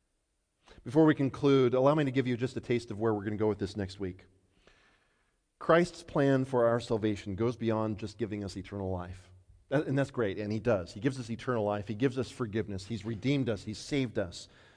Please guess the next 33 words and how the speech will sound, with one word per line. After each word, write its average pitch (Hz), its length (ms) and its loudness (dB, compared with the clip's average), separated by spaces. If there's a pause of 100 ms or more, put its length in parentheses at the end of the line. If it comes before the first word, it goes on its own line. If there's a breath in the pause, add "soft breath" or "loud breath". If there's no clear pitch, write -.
(220 soft breath)
But 165 180 8
it's 147 140 2
more 160 420 6
than 139 160 4
just 151 280 0
our 131 100 6
redemption. 127 540 0 (640)
It, 156 160 4
it's 143 160 -2
bigger 165 400 8
than 139 140 4
us 147 240 0
just 135 260 -6
getting 139 220 4
into 123 180 2
heaven. 113 340 2 (480 loud breath)
The, 135 160 4
these 127 300 2
concepts 180 560 2
include 135 720 2 (2000 loud breath)
that 120 80 -2
God 151 240 4
is 151 140 2
restoring 151 600 0
the 123 120 -4
image 135 400 -2
of 117 200 -6
God 98 500 -2 (420)
in 107 120 -2
those 117 300 0
who 110 100 -6
follow 104 320 0
Jesus. 98 680 -12